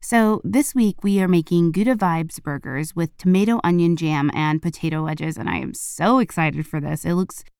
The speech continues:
incredibly delicious. It only takes ten minutes to prep, about thirty-five minutes to cook, and then that's it. It's great for the whole family, and everybody is super excited to try it this week.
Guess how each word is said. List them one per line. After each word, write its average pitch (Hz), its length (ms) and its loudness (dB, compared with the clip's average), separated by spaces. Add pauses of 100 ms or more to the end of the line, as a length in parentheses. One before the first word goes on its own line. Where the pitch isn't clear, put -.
(260)
incredibly 185 680 2
delicious. 156 720 -6
It 190 200 -4
only 240 260 4
takes 208 340 -2
ten 214 240 0
minutes 214 280 2
to 190 100 -10
prep, 131 300 -8 (160)
about 175 400 0
thirty-five 202 440 0
minutes 185 300 0
to 180 140 -2
cook, 165 220 -2 (100)
and 180 160 2
then 170 380 2 (340)
that's 151 260 -4
it. 135 180 -4 (380)
It's 226 160 2
great 233 240 0
for 254 120 -2
the 233 100 2
whole 180 160 2
family, 160 440 0
and 175 240 2
everybody 226 560 -2
is - 120 -4
super 180 340 -6
excited 160 400 -4
to 160 80 -4
try 143 280 -6
it 123 160 -8
this 156 200 -8
week. - 320 -10